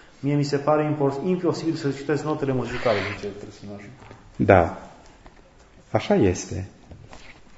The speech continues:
Speaker 2: Muzica e, e o, o disciplină foarte grea,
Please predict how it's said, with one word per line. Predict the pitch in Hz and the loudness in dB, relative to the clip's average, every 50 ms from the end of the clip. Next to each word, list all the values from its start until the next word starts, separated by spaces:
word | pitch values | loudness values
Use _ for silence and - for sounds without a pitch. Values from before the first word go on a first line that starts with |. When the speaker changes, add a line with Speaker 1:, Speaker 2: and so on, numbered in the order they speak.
| - - - - - - - - - - - - - | -20 -20 -20 -20 -20 -20 -20 -20 -18 -18 -20 -6 2
Speaker 2:
Muzica | 139 143 160 156 180 - - 135 | 4 6 6 6 6 6 6 8
e, | 143 147 143 139 120 107 123 131 131 | 8 10 10 8 8 8 8 8 10
e | 127 127 | 10 8
o, | 120 123 123 117 110 110 113 113 | 8 8 8 8 8 8 8 8
o | 117 | 8
disciplină | 117 120 120 - - 113 - 165 190 180 156 | 8 6 6 6 4 2 4 6 6 6 6
foarte | - - - 208 165 - - 104 | 4 4 6 6 6 6 6 2
grea, | 98 98 90 87 85 85 | 2 2 0 -2 -2 -6